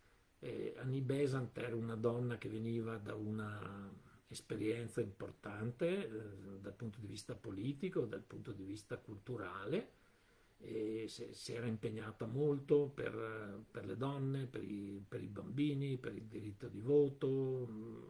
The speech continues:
si era impegnata moltissimo. Poi ha incontrato Madame Blavatsky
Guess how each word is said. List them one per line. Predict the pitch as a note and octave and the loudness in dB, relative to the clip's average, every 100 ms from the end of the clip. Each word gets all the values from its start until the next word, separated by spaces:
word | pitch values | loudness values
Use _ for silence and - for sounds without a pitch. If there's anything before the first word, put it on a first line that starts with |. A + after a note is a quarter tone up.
| - | -12
si | - | -6
era | C#3 | 0
impegnata | B2 A2 A#2+ A#2 G2+ G#2+ | 0 0 0 -2 -4 -6
moltissimo. | G#2 G2+ G#2 - G#2+ | -8 -8 -8 -8 -8
Poi | - F3+ | -2 0
ha | E3 | 0
incontrato | C3+ A#2 A#2 A2+ - | 0 -2 -2 -6 -4
Madame | A2+ G#2+ G2+ G2 | -4 -4 -6 -2
Blavatsky | B2 E3 - - - - D#3+ | 2 2 0 -4 -8 0 0